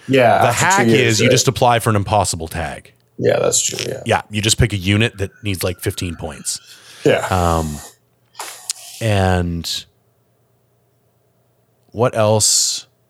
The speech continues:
Speaker 1: I might do that Arizona thing 'cause you, you mentioned
Speaker 2: The
Speaker 1: your,
Speaker 2: over the
Speaker 1: uh,
Speaker 2: counter.
Speaker 1: Yeah, and you mentioned your, uh, buddy has a guide service, and it's,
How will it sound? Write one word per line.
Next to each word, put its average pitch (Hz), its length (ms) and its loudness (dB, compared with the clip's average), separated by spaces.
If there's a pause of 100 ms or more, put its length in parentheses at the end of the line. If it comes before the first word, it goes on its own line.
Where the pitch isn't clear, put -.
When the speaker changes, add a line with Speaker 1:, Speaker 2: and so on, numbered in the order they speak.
(120)
Speaker 1:
I 127 60 2
might 147 220 4
do 185 100 4
that 170 160 4
Arizona 135 460 4
thing 110 240 2
'cause 110 220 0
you, 123 380 4
you 120 200 4
mentioned 123 420 4
Speaker 2:
The 117 60 6
Speaker 1:
your, 117 80 6
Speaker 2:
over 120 160 4
the 107 80 4
Speaker 1:
uh, 107 40 2
Speaker 2:
counter. 110 340 2 (840)
Speaker 1:
Yeah, 127 280 6
and 117 100 4
you 120 80 6
mentioned 117 420 2
your, 120 300 6
uh, 113 140 6
buddy 113 160 4
has 110 240 4
a 107 40 0
guide 107 280 2
service, 135 300 4
and 135 100 4
it's, 127 240 2